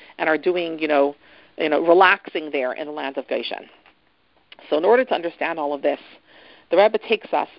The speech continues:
to another way of how we could get through Gullus. Go to Eis Hay on page four oh eight. <clears throat> That's Menes Varstein, like them, Vaseses Mavur and Torah R. It's explained in Torah R.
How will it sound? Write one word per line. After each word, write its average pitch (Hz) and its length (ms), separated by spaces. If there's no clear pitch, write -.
to 185 120
another 208 420
way 160 420
of - 80
how 170 500
we 170 100
could 156 260
get - 200
through 143 120
Gullus. - 280
Go 196 120
to - 160
Eis 165 160
Hay 143 180
on - 100
page - 320
four 151 220
oh 143 80
eight. - 200
<clears throat> - 0
That's 208 240
Menes 214 280
Varstein, 139 520
like 202 280
them, 147 360
Vaseses 160 440
Mavur 180 440
and 170 100
Torah 151 280
R. 131 200
It's - 140
explained 202 400
in 185 80
Torah 147 260
R. - 360